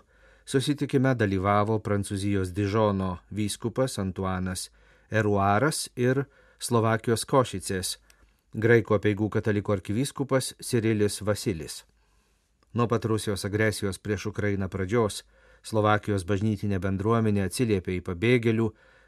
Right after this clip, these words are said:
bėgančių nuo karo baisumų poreikius, teikdama humanitarinę ir dvasinę paramą.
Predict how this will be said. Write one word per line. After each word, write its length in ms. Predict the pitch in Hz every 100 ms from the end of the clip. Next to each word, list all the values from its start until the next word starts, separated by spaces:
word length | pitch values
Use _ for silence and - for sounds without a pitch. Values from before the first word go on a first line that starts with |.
| -
bėgančių 560 | 104 110 104 98 - 98
nuo 140 | 95
karo 340 | - 104 101
baisumų 520 | 95 95 87 107 98 87
poreikius, 600 | 117 120 113 101 107 -
teikdama 580 | 101 95 98 101 104 95 - _ _ _ _ _
humanitarinę 1120 | 117 113 110 101 107 101 98 95 98 95 92 87 _ _ _ -
ir 300 | 107 101 92
dvasinę 540 | 98 101 101 101 95
paramą. 500 | 92 95 92 85 82